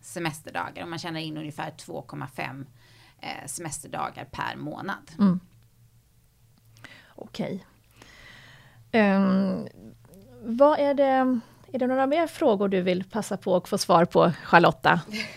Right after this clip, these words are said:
Speaker 3: Ja, det, men jag tänker, hur, hur viktigt är det som anställd att ha koll på sin lönespec då? Jag tänker på, apropå du nämnde här med antalet semesterdagar och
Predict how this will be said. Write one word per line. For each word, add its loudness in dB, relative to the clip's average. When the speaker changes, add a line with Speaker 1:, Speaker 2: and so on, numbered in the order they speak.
Speaker 3:
Ja, 0
det, -4
men -2
jag -6
tänker, -8
hur, -6
hur -8
viktigt -12
är -8
det -10
som -10
anställd -12
att -10
ha -12
koll -12
på -18
sin -14
lönespec -14
då? -12
Jag -20
tänker -16
på, -16
apropå -16
du -12
nämnde -10
här -8
med -10
antalet -14
semesterdagar -10
och -10